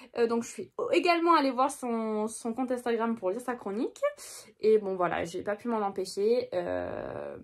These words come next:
il était presque en rupture de stock en plus sur, euh, sur le site internet, euh, de la maison d'édition. Parce que du coup j'ai eu deux petites cartes postales et en tatouage, euh, de The Bucket List. <laughs>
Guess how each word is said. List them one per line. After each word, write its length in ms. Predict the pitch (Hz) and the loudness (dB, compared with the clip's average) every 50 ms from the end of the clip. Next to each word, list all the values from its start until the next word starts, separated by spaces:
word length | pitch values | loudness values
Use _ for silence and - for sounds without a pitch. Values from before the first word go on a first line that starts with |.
| - 90 85 - - - - | -16 -16 -16 -18 -16 -10 -8
il 120 | 214 196 208 | -2 -2 -2
était 180 | 214 - 214 190 | 0 0 -2 -4
presque 320 | 196 - - 277 277 - | -2 -4 -6 -6 -4 -6
en 80 | 226 208 | -10 -6
rupture 380 | - 233 233 - - 262 214 | -6 -6 -6 -6 -10 -10 -6
de 80 | 202 220 | -6 -6
stock 320 | 214 _ - 233 220 - | -8 _ -6 -6 -6 -6
en 80 | 190 190 | -12 -14
plus 160 | 190 - 220 | -14 -14 -16
sur, 240 | - - 196 180 185 | -10 -10 -8 -6 -4
euh, 300 | 180 170 165 165 165 - - - | -4 -4 -4 -6 -6 -8 -10 -12
sur 240 | 202 - - 208 190 | -14 -10 -6 -4 -4
le 120 | 185 185 | -4 -4
site 280 | 180 - - 254 240 233 | -4 -6 -10 -8 -6 -6
internet, 500 | 220 190 - 196 190 190 190 190 - - | -6 -6 -8 -8 -8 -8 -10 -10 -12 -10
euh, 180 | 175 170 165 160 | -8 -8 -8 -6
de 100 | 165 190 | -6 -4
la 120 | 202 196 | -4 -4
maison 220 | 190 196 190 190 190 | -4 -6 -6 -6 -6
d'édition. 500 | 180 185 175 - - - - 220 269 - - - - - - - - | -6 -8 -10 -10 -14 -8 -6 -6 -6 -6 -8 -16 -18 -18 -16 -12 -4
Parce 160 | - 202 214 | -2 -2 -2
que 80 | - 254 | 0 -2
du 180 | 220 240 349 392 | 2 2 2 4
coup 200 | - 359 359 349 | 8 10 8 10
j'ai 160 | 269 240 220 | 10 6 4
eu 100 | 214 214 | 4 2
deux 220 | 196 208 330 359 | -2 0 0 0
petites 240 | 349 - 359 330 - | 0 0 -4 -4 -4
cartes 220 | - 302 285 277 - | -6 -6 -6 -2 -2
postales 540 | 285 277 269 - 277 269 269 269 226 - _ _ _ _ _ _ _ _ _ _ _ _ - - - _ _ _ | -2 -2 0 2 4 4 4 4 0 -4 _ _ _ _ _ _ _ _ _ _ _ _ -20 -20 -20 _ _ _
et 240 | 302 - - - _ _ _ _ _ - | -2 -2 -2 -4 _ _ _ _ _ -4
en 160 | 240 277 285 | -2 -2 0
tatouage, 720 | 269 277 269 269 - 240 226 233 226 226 214 202 185 180 - _ _ _ _ _ | 2 0 0 0 -2 0 2 4 4 4 0 -2 -8 -10 -12 _ _ _ _ _
euh, 360 | 196 185 175 175 175 175 175 | -2 -2 -2 -2 -4 -4 -6
de 180 | 180 185 226 214 | -4 -4 -4 -4
The 160 | 190 190 185 | -4 -8 -10
Bucket 300 | 175 190 190 196 - - | -10 -10 -12 -12 -14 -12
List. 320 | - 277 - _ - - - | -16 -16 -16 _ -18 -16 -16
<laughs> 60 | - | -8